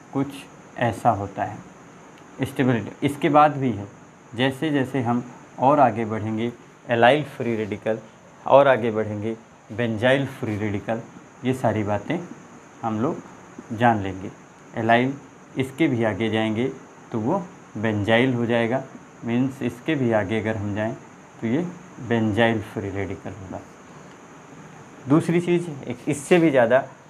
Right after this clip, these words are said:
फिनाइल फ्री रेडिकल होगा, डाइफिनाइल फ्री रेडिकल होगा, और आगे चले जाएंगे, triphenyl free radical होगा। That will be the stability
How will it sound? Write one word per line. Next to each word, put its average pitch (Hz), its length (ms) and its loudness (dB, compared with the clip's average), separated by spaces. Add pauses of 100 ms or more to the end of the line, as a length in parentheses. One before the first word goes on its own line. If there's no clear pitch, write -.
(240)
फिनाइल 147 380 4
फ्री 123 280 -4
रेडिकल 113 440 -2
होगा, 113 280 0 (340)
डाइफिनाइल 123 600 2
फ्री 113 320 -4
रेडिकल 104 420 -4
होगा, 104 300 0 (400)
और 139 200 8
आगे 113 260 2
चले 107 280 -4
जाएंगे, 107 400 -4 (320)
triphenyl 123 540 0
free 117 260 -4
radical 107 420 -2
होगा। 120 300 2 (640)
That 151 280 4
will 113 140 -2
be 117 60 0
the 113 160 2
stability 117 580 -4